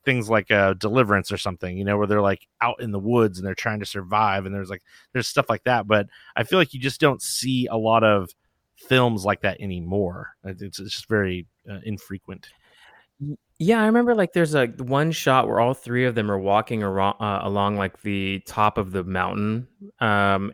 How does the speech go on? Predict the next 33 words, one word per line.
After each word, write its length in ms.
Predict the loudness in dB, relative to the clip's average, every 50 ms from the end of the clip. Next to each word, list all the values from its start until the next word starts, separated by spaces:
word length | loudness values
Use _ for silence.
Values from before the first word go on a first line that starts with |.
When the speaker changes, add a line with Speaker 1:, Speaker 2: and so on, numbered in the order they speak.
| -4 -2
Speaker 2:
and 540 | 0 2 2 2 2 2 0 -2 -4 -4
you 160 | -6 -6 -6 -6
see, 400 | -6 -8 -6 -4 -2 -2 0 0
like, 240 | 0 -2 -2 -4
the 120 | -8 -10 -10
huge 760 | -10 -14 -20 -20 -14 -8 -4 -2 -2 -2 -2 -2 -4 -6 -8
scope 600 | -8 -10 -6 -4 -2 0 0 0 0 -2 -6 -10 -6
of 380 | -4 -2 -2 -2 -2 -4 -8 -12
where 340 | -12 -6 -4 -2 -2 -2 -2
they're 180 | -2 -4 -6 -6
shooting, 480 | -8 -10 -8 -8 -4 -4 -2 -2 -2
Speaker 1:
Mm. 220 | -2 -2 -2 -2 -2
Speaker 2:
right? 280 | -2 -2 -2 -4 -6 -12 _ _ _ _ -20 -20 -20 _ _ _
And 340 | 2 2 4 4 2 2 0 0
I 100 | 2 2
was 120 | 2 0
just, 180 | -2 -6 -6 -8
like, 140 | -8 -8 _ _
thinking 300 | -8 -6 -6 -4 -4 -2 -2
to 40 | 0
myself, 460 | -2 -2 -4 -4 -4 -2 -2 -2 -2 -4
I 120 | -4 -2 -2
was 200 | -2 -2 -2 -2
like, 420 | 0 0 2 2 0 -2 -4 -12 _ _ _ _ _ _ _ _ _
I 80 | -20 -18
couldn't 420 | -14 -6 -4 -2 -2 -2 -4 -6 -8
tell 500 | -10 -8 -2 0 2 4 4 4 2 0
if 160 | -2 -4 -2
that 140 | -2 0 0
was 140 | 0 0 0
a 60 | -2 -6 -6 _ _
practical 640 | -12 -6 -4 -2 -2 -2 -4 _ -8 -6 -4 -4 -4
shot 600 | -6 -6 -10 -10 -6 -2 0 2 2 2 0 0